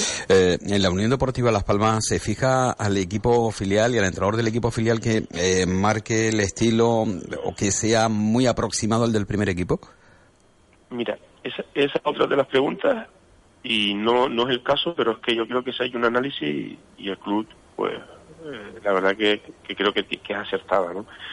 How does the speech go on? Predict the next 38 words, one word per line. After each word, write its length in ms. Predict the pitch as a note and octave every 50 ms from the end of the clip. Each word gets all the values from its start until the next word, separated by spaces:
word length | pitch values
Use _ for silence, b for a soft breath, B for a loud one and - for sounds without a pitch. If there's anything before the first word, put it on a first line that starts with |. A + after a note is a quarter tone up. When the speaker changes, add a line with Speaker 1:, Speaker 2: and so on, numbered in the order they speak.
| B B B B B B B B B B B B B B - - - - -
Speaker 2:
Eh, 520 | - F#2+ F#2 F#2 F#2 F#2 F2+ F2+ F2+ F2+ F2+ - - - - - - - - - - - - - - -
el 60 | - -
primer 260 | - G2 F#2+ G2 G2
equipo 320 | G2 G2 A2 A2 A2+ G#2+
hizo 160 | G#2+ - -
una 100 | A2+ G#2+
propuesta 560 | G#2 G#2 G2+ G2 - G#2+ G#2+ - - - G#2+ G#2
en 100 | G2+ G#2
Valencia, 500 | G#2 G#2 G#2+ A#2+ B2 - - D#3+ E3+ D#3
igual 320 | A#2+ G#2 G#2 G#2+ G#2+ G#2+
el 80 | G#2 G#2
míster 340 | G#2 A2 A#2 - - A#2+ A#2
decide 340 | A#2+ A#2 - - B2+ B2 A2
hacer 220 | - - A#2 G#2+
otra 360 | A2 A#2 A#2 A2+ A2 G#2+ G2+ G2
en, 240 | F#2+ F#2+ F#2+ F#2 F2+ - _ - _ _ _ _ _ -
contra 280 | - - F#2 - F#2+ F#2+
el 60 | F#2+
Atlético 280 | G2 G#2 G2+ A2 G#2 A2+
de 60 | G2+
Madrid, 280 | G2 F#2+ G2 A#2 D#3 D#3
por 140 | - B2+
lo 80 | A2+ G#2
que 80 | F#2+ F#2
te 100 | - F#2+
decía 140 | - A#2
antes, 180 | C#3 F3 - D3
porque 240 | - G#2+ G2 - - G2+
necesita 400 | G2 - - - G2+ G2 - B2
los 100 | A#2+ G#2
Speaker 1:
Ujú. 100 | F#2 F2
Speaker 2:
puntos. 320 | - G#2 G#2+ - - - - - - - - B B B B B B B B B B B B B B B
Entonces 320 | - - G#2 F#2+ G2+ G2
el 40 | F#2
filial 400 | - - F#2+ F#2 F#2+ G2+ G#2+ A2+
no 80 | A2+
puede 240 | A#2 - - B2+ C3
estar, 420 | A#2 - - A#2+ B2 A#2 A2+ A2+